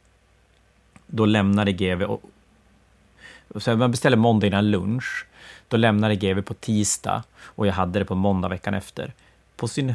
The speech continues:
höjd så skulle någon leveran-, alltså någon låda i en leverans komma på tisdag. Men, men det är egentligen med hur de levererar grejer från Umeå till,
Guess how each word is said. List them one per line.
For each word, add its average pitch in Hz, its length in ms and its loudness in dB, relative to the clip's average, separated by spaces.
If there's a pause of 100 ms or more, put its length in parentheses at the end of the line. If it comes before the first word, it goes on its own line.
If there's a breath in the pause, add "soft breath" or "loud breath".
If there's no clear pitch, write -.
höjd 110 440 2
så 110 80 -10
skulle 107 300 0
någon 113 540 2
leveran-, 101 340 0
alltså 117 160 2
någon 131 220 2
låda 123 380 4
i 98 140 2
en 92 60 0
leverans 95 400 0
komma 95 280 -4
på - 80 -4
tisdag. 101 580 -4 (140)
Men, 110 120 -6
men 110 240 -2
det 110 40 4
är 107 40 4
egentligen 98 380 0
med 98 100 0
hur 98 100 0
de 92 100 -2
levererar 92 320 -2
grejer 90 220 -4
från 101 160 -10
Umeå 92 240 -4
till, 101 100 -12